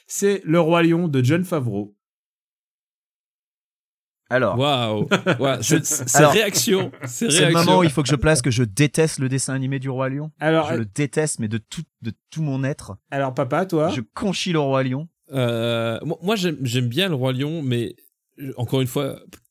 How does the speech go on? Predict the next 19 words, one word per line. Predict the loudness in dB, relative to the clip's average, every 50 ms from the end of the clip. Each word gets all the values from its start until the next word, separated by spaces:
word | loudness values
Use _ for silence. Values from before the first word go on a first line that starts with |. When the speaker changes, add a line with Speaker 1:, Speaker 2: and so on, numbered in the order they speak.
| _ _
Speaker 3:
quel | -2 0 0 0 2 0
est | 0 0
le | 0 -2 -4
putain | -4 -8 -10 -10 -6 -4 -2 -2
d'intérêt | -2 -4 -2 -2 -2 0 0 -2
de | -2 -4
refaire | -4 -2 -4 -4 -4 -6
ça | -4 -2 -2 -2 -2 -4 -10 -20 -20 _ _ _ _
avec | -2 0 0 0 0 0
des | -2 -2
C | -2 0 -2 -2 0
G | 0 0 0
I, | 0 0 -2 -2 -2 -4 -6 -10 _ _ _ _ _ -4
euh, | -2 -2 0 0 0 -2 -2 -2 -2 -4 -4 -6 -6 -6 -6 -8 -8 -10
enfin, | -12 -8 -6 -4 -2 -2 -2 -2 -4 -6 -6
vraiment, | -6 -4 -4 -2 0 0
en | -2
plus, | 0 -2 -2 -2 -2
enfin, | -2 -4 -4